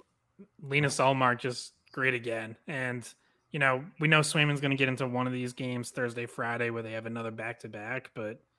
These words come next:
um, you know, might, uh, it's not gonna be this overwhelming of a split towards Ullmark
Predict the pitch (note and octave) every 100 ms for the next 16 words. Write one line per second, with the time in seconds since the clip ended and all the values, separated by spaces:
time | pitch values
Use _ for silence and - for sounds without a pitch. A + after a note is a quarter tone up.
0 | _ _ _ _ C3 A#2+ A2 A2 G#2 -
1 | _ _ G3 C#3+ B2 A#2+ B2 - A2 A#2+
2 | B2 C3+ D3+ _ _ _ _ _ _ _
3 | _ _ _ _ C#3+ E3 - F3+ D3 -
4 | F#3 F#3 F#3 E3 D#3+ C3+ D3 D3 - -
5 | - D#3 C#3 C#3 C3+ C#3 C3 B2 - -
6 | - C3 C#3 - C3 B2 C#3 A#2 B2 B2
7 | A#2+ A#2